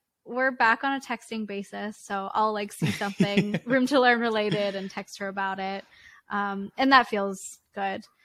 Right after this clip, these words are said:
Speaker 2: Um, so you, you kind of, uh, jumped on board College A I. And, uh,
Speaker 1: Yeah.
Speaker 2: that was, uh,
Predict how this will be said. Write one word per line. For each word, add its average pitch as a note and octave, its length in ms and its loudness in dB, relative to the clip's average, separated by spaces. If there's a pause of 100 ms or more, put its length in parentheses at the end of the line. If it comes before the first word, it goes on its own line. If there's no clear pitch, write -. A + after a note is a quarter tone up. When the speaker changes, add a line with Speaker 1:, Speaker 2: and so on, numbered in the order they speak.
(480)
Speaker 2:
Um, C#3 300 4 (240)
so E3+ 380 6
you, F#3 560 -4
you D#3 180 -6
kind G3+ 300 -2
of, E3 280 -2
uh, C#3 180 0
jumped B2 300 -6
on B2 120 2
board A#2 200 0
College A2+ 340 -2
A G#2 120 -2
I. G#2 240 -6 (340)
And, B2 380 4
uh, A2+ 380 6 (240)
Speaker 1:
Yeah. - 80 -10 (200)
Speaker 2:
that D3 280 4
was, D#3+ 320 2
uh, C3 300 6